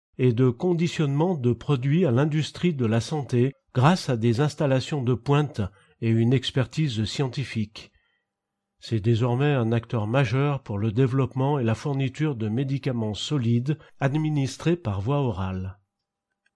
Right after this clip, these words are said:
Elle se positionne tout particulièrement auprès de start-up à la recherche de lieux d'accueil.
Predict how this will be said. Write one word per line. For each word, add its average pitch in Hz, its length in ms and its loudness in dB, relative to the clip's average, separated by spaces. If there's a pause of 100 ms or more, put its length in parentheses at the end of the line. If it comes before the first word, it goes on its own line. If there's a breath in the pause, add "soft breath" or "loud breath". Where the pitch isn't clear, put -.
(500)
Elle 120 180 8
se - 180 0
positionne 135 920 4
tout 202 180 -2
particulièrement 143 1120 -2
auprès 131 360 -2
de 117 180 0
start-up - 680 -4 (160)
à 98 140 -4
la 107 100 2
recherche 127 600 -2
de 110 220 0
lieux 147 240 4
d'accueil. 110 640 0